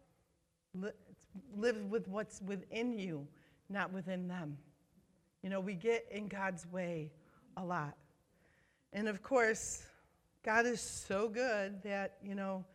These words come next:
as I read my devotions every morning, he always gives me, um, something that really, uh,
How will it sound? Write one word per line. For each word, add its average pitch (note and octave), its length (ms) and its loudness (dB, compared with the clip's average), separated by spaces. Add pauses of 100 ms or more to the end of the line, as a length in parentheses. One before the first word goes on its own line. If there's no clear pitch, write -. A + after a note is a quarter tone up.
(340)
as G#3 240 -2
I G#3+ 80 4
read G#3+ 240 -2
my A3 140 0
devotions G3+ 600 -4
every F#3+ 240 -2
morning, F#3+ 560 -4 (240)
he G3+ 140 -4
always G3 560 -2
gives F3+ 320 -4
me, F#3 400 -4 (220)
um, F3 360 -2 (1120)
something G#3+ 380 2
that G3+ 180 0
really, G#3+ 440 2 (440)
uh, F#3 200 0